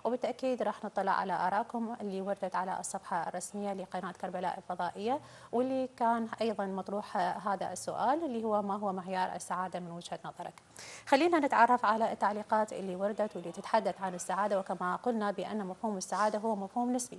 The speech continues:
كل شخص راح يتحدث عن وجهة نظره هو شلون يشوف هذا الموضوع. آه، الأخت حنان عباس تقول: "معيار السعادة من وجهة نظري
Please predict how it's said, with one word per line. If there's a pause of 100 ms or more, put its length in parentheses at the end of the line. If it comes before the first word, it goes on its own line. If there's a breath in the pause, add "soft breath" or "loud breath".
كل
شخص
راح
يتحدث (300 loud breath)
عن
وجهة
نظره
هو
شلون
يشوف
هذا
الموضوع. (680 loud breath)
آه،
الأخت
حنان
عباس
تقول:
"معيار
السعادة
من
وجهة
نظري